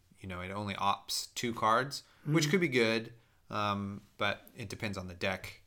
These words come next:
Speaker 1: and that sort of thing. But it is a zero three or a zero blue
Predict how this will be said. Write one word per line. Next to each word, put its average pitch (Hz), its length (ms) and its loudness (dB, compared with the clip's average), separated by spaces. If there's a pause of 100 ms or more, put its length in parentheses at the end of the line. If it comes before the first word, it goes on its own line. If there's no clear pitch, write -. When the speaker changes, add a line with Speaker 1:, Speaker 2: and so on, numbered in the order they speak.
(160)
Speaker 1:
and 92 560 -10
that 95 160 -8
sort 92 160 -10
of - 60 -8
thing. 90 120 -12
But 107 120 -2
it 107 120 0
is 107 180 0
a 107 80 0
zero 104 360 0 (300)
three 104 560 -2 (420)
or 110 120 0
a 101 60 0
zero 104 360 2
blue 101 680 0